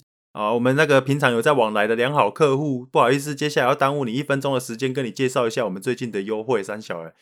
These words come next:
你看我是不是念很顺？因为我常常被人家打在那边骚扰啦，啊，然后我又是那种很不会挂人家电话的人哦，我只要接起来之后，我就会觉得很不好意思挂人家电话，然后常常就被他讲完了。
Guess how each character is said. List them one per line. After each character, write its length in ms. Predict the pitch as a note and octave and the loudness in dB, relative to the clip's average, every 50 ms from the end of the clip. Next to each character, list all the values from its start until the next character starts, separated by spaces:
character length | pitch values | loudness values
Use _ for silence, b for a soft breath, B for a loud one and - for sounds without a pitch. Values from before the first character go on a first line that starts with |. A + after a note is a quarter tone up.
| _ _ _ | _ _ _
你 80 | A2 | 0
看 80 | C3 C#3+ | 2 4
我 80 | B2 | 4
是 60 | A#2 C3+ | 4 4
不 40 | |
是 40 | C#3 | 4
念 160 | C#3 C3+ B2 | 6 6 6
很 100 | G#2+ G2 | 6 4
顺？ 260 | F2 - C3+ A2+ G2 - | 2 0 0 0 0 -2
因 60 | C3+ D#3 | -4 -4
为 40 | |
我 80 | E3 B2+ | -2 0
常 160 | - - A#2+ | 2 4 4
常 100 | B2 C3 | 4 6
被 140 | C3+ E3 D#3 | 6 4 4
人 100 | C#3 C3 | 4 4
家 80 | C#3 D#3 | 2 0
打 220 | - D3 A#2 G#2+ | 0 2 2 2
在 80 | A#2 C#3+ | 2 2
那 60 | D#3 | 2
边 100 | E3 E3+ | 0 -2
骚 380 | E3 - - D#3+ C#3+ D#3 D#3+ | -2 0 2 4 6 6 6
扰 240 | D#3 C3 G2 F2 F2 | 6 6 4 4 0
啦， 240 | F2 F2 F2 F2 - _ _ _ _ _ | -2 -6 -6 -8 -12 _ _ _ _ _
啊， 100 | - D#3 | -4 0
然 100 | D#3+ C#3+ | 4 4
后 80 | D#3+ | 4
我 140 | E3+ C#3 A#2+ | 6 6 4
又 80 | C3+ D#3+ | 4 2
是 120 | D3+ E3+ | 2 2
那 80 | D#3+ D3+ | 2 2
种 60 | B2+ G#2+ | 2 2
很 120 | G#2+ F#2 | 0 -4
不 140 | F#2 - A#2+ | -4 0 0
会 100 | B2+ C#3+ | 2 2
挂 200 | C3+ - C#3+ A2+ | 4 4 4 4
人 80 | A2+ A2+ | 4 2
家 80 | C3 | 0
电 200 | C3+ C3+ C#3+ A#2+ | -2 -2 -4 -2
话 200 | A#2 B2+ A#2+ G#2+ | 0 0 0 0
的 120 | G2+ F#2+ - | 0 -2 -4
人 300 | - - - A2+ B2 A#2+ _ _ _ _ _ _ | -6 -6 -8 -10 -14 -18 _ _ _ _ _ _
哦， 100 | - A2 | -4 0
我 100 | A2+ F3 | 2 4
只 80 | D#3+ D#3+ | 6 6
要 40 | D#3+ | 6
接 200 | D#3+ D#3 D3+ D#3+ | 6 4 2 2
起 120 | D3 - | 2 2
来 140 | G#2+ F#2+ G2 | 2 2 2
之 80 | G2 C3+ | 0 0
后， 80 | C3+ | 0
我 100 | B2 G#2 | 0 0
就 100 | F#2+ B2+ | 0 -2
会 40 | C3 | 0
觉 140 | B2+ A#2+ A2 | 0 0 -2
得 80 | A2 | -2
很 80 | G#2 F2+ | -4 -4
不 100 | F2 A#2+ | -2 0
好 140 | A2 G2 G#2 | 0 0 0
意 40 | A2+ | -2
思 140 | A2 A2+ | -4 -6
挂 160 | A2 - A2+ G2 | -4 -2 -2 -2
人 80 | F#2+ | -2
家 100 | F#2+ G2+ | -6 -8
电 220 | G2 - G2+ F#2 F#2 | -8 -8 -8 -8 -8
话， 140 | F#2+ F2+ | -8 -8
然 100 | F#2 G#2 | -6 -4
后 60 | B2+ C#3 | -4 0
常 120 | - B2+ | 0 0
常 80 | A#2 A2+ | 0 0
就 60 | C3 | 0
被 100 | - C#3 | 2 2
他 80 | C3 | 2
讲 240 | C3+ C3 A#2+ F2+ F2 | 2 2 -2 -4 -4
完 160 | E2 D#2 D#2+ | -6 -14 -16
了。 200 | D2+ E2 D#2+ D#2+ | -18 -18 -20 -20